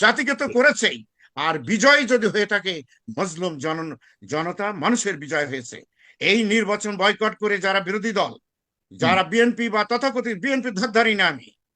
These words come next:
Speaker 1: আমার
Speaker 2: হুম।
Speaker 1: কোনো দলের আমার প্রয়োজন নাই, আমি একজন ইকোনমিস্ট। আমার
Speaker 2: জি।
Speaker 1: দেশ হচ্ছে আমার কাছে সব থেকে বড়। যারা এই বয়কট করেছে তারা বীরের, বীরের জাতির হিসেবে বাংলাদেশের মানুষের মান সম্মান ইজ্জত করেছে।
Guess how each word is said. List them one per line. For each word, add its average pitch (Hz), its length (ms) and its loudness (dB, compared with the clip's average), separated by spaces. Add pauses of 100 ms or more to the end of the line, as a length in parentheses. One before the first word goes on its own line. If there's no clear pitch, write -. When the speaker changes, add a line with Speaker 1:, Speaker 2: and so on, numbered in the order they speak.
(200)
Speaker 1:
আমার 247 200 0
Speaker 2:
হুম। 277 100 0
Speaker 1:
কোনো 311 160 0
দলের 247 300 4
আমার 226 200 2
প্রয়োজন 208 320 -2
নাই, 202 120 4
আমি 208 140 2
একজন 196 220 -4
ইকোনমিস্ট। 175 640 -8 (420)
আমার 196 240 4
Speaker 2:
জি। - 80 -8
Speaker 1:
দেশ 269 260 2
হচ্ছে 233 200 0
আমার 202 220 0
কাছে 190 240 -6
সব 269 140 -2 (100)
থেকে 190 180 -8
বড়। 151 220 -4 (480)
যারা 208 340 6
এই 208 140 4
বয়কট 208 500 4
করেছে 233 300 -2
তারা 180 220 -2
বীরের, 175 380 2 (580)
বীরের 262 360 2
জাতির 226 360 0
হিসেবে 202 340 -2
বাংলাদেশের 190 580 -4
মানুষের 190 480 -4 (440)
মান 202 200 2
সম্মান 190 380 -4
ইজ্জত 185 300 0
করেছে। 156 400 -8